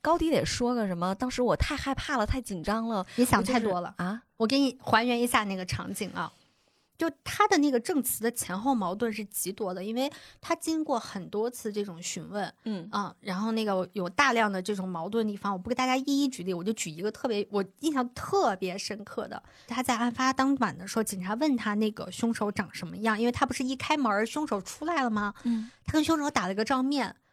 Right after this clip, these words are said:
Speaker 2: 他当时的描述是他没有看到这个人长什么样，就没有看到他的脸。
Speaker 1: 嗯。
Speaker 2: 结果在美国的听证会上，在纽约的听证会上，在奥斯卡的律师的这个询问之下，他说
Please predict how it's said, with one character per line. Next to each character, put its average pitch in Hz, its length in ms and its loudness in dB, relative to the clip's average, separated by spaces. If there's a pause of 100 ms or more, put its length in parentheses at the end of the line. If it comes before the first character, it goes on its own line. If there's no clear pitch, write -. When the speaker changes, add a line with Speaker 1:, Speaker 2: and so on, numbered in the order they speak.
(140)
Speaker 2:
他 294 140 2
当 330 180 0
时 - 100 -2
的 220 120 2
描 196 180 0
述 226 160 -6
是 208 260 -6 (220)
他 - 160 -2
没 233 160 4
有 262 140 4
看 - 200 -2
到 220 140 0
这 202 100 -6
个 202 60 -4
人 196 160 -4
长 196 180 -6
什 208 140 -8
么 - 60 -14
样， 202 200 -4 (160)
就 285 120 4
没 233 100 8
有 311 100 10
看 262 160 -4
到 240 120 0
他 240 180 -2
的 247 80 0
脸。 233 320 -2
Speaker 1:
嗯。 180 140 -8 (800)
Speaker 2:
结 254 160 6
果 320 120 6
在 277 160 6
美 226 220 4
国 185 160 -2
的 220 100 2
听 277 240 2
证 277 220 4
会 262 240 2
上， 196 240 -6
在 220 120 2
纽 196 260 0
约 208 120 0
的 285 140 4
听 233 180 -2
证 240 160 4
会 247 220 0
上， 190 260 -6 (400)
在 302 200 6
奥 330 200 8
斯 311 200 2
卡 165 280 -6
的 196 360 -2
律 302 180 4
师 294 240 0
的 277 160 6
这 233 100 0
个 208 80 0
询 190 280 -2
问 240 160 4
之 262 160 2
下， 247 380 0 (260)
他 - 120 2
说 240 400 0